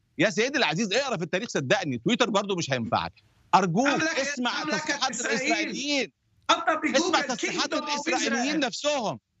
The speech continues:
Speaker 1: أنتم، أنتم دخلتم إلى هذه الأراضي بمعرفة بريطانيا العظمى، اللي هي سبب كل مصايب العالم، بريطانيا. من وعد من ألف وتسعمية وسبعتاشر، بلفور أعطى من لا يستحق، <laughs> يعني، من لا يملك، من لا يستحق.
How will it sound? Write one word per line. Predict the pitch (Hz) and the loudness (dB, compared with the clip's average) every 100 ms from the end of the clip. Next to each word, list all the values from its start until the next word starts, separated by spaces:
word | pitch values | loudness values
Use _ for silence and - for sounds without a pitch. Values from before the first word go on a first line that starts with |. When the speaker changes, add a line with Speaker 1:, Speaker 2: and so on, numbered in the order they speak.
| _ _ _ | _ _ _
Speaker 1:
أنتم، | 226 294 285 262 208 | 2 4 2 0 2
أنتم | 247 254 233 | 0 0 0
دخلتم | 196 240 269 - | 0 0 -2 -2
إلى | 226 233 247 | 0 0 0
هذه | 220 180 185 233 | 0 -2 0 0
الأراضي | 220 180 214 190 214 196 | 0 0 0 -2 -2 -2
بمعرفة | 147 202 180 143 202 208 202 - | -2 -2 2 2 2 0 -2 0
بريطانيا | 139 160 170 202 185 156 - _ _ | 2 4 2 2 0 -2 -4 _ _
العظمى، | 139 135 123 202 170 196 | 2 4 2 2 2 2
اللي | 151 151 | 2 2
هي | 190 | 0
سبب | 180 190 175 | 0 -2 -2
كل | - 202 185 | 0 0 0
مصايب | 156 190 180 | 0 2 2
العالم، | 160 165 196 156 120 | 2 2 2 0 -2
بريطانيا. | 120 120 113 95 87 _ _ - | -4 -4 -4 -6 -16 _ _ 2
من | 139 156 | 4 6
وعد | 208 208 165 175 | 4 0 0 -2
من | 151 | 0
ألف | 147 165 175 | 0 0 -2
وتسعمية | 175 151 185 | -4 0 2
وسبعتاشر، | 170 156 127 - 185 170 | 2 2 0 0 0 0
بلفور | 147 107 220 185 202 | 0 0 0 0 0
أعطى | 190 190 - 180 165 _ _ | 2 0 0 -2 -2 _ _
من | 160 | 0
لا | 208 196 | 2 2
يستحق، | 180 180 - 180 202 - - - | 0 -2 0 2 2 0 -6 0
<laughs> | 143 - 202 170 | 0 2 0 2
يعني، | 202 160 | 0 2
من | 160 | 0
لا | 202 202 | 0 0
يملك، | 185 220 196 170 | -2 -2 -2 0
من | 202 | 0
لا | 180 | 0
يستحق. | 147 - - | -2 -2 -4